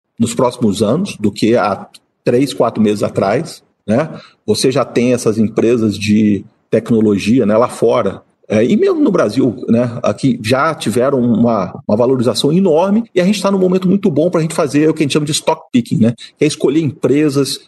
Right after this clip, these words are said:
com um, um negócio sólido, com uma estabilidade de lu-, de lucro, com disciplina na utilização de capital, e que eu acho que isso é uma, uma visão muito sustentável daqui pra frente, muito boa. É, eu não sei,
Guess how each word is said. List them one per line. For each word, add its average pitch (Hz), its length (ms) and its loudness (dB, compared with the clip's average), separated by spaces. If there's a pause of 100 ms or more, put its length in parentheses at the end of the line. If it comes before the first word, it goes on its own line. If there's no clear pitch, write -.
com 131 120 0
um, 120 580 2
um - 20 4
negócio 123 460 2
sólido, 127 760 2 (260)
com 120 80 2
uma 120 80 2
estabilidade 117 640 2
de 110 100 0
lu-, 127 220 2
de 127 100 0
lucro, 120 400 2
com 117 160 2
disciplina 120 680 0
na 104 520 0
utilização 120 640 0
de 110 80 0
capital, 117 800 -2 (220)
e 156 80 2
que 196 400 2
eu 170 140 4
acho 180 180 -2
que 175 100 -2
isso 175 220 0
é 180 40 2
uma, 156 260 2
uma 139 160 2
visão 123 840 2
muito 175 400 2
sustentável 120 720 0
daqui 107 240 -2
pra 107 140 -2
frente, 117 340 -2
muito 156 260 0
boa. 131 540 0 (260)
É, 107 140 2
eu 123 80 4
não 131 140 2
sei, 147 480 0